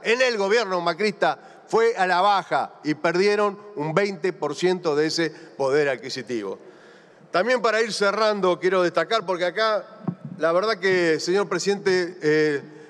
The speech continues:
los diputados de extracción sindical, los trabajadores, que transitoriamente y circunstancialmente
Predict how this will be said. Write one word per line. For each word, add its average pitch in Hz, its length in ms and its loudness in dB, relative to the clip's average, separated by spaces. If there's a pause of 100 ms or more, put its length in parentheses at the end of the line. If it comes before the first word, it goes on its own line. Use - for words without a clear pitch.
(260)
los 160 220 0
diputados 190 520 0
de 185 80 2
extracción 185 380 -2
sindical, 180 500 -2
los 160 140 -2
trabajadores, 165 840 0 (880)
que 156 120 -2
transitoriamente 196 880 0
y 151 40 -4
circunstancialmente 170 1200 -2